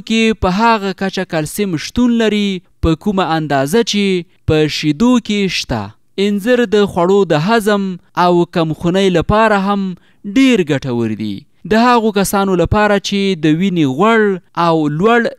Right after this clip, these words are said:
یوریک اسید ولري، ښه خواړه دي. انځر تنده له منځه وړي او د کولمو د سرطان مخنیوی کوي. انځر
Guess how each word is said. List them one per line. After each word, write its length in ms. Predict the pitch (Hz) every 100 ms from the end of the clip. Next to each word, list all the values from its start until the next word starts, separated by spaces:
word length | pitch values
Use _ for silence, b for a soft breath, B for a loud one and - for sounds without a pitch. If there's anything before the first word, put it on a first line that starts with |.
| 165
یوریک 320 | 170 180 185 165
اسید 420 | 147 - 180 147
ولري، 420 | 226 233 214 208 190 - -
ښه 120 | - 147
خواړه 380 | - 180 185 180
دي. 120 | 180 175 - _ 196
انځر 340 | 202 196 247 240 - -
تنده 400 | 220 208 190 170
له 60 | 156
منځه 400 | 226 226 214 208
وړي 240 | 202 196 180 b b b _ -
او 240 | 160 165
د 220 | 160 170 160
کولمو 380 | - 175 196 233 208
د 100 | 180 -
سرطان 580 | 147 - 220 220 180 - 147
مخنیوی 420 | 139 143 127 117 107
کوي. 240 | 113 104 101 - _ - 208
انځر 360 | 214 202 254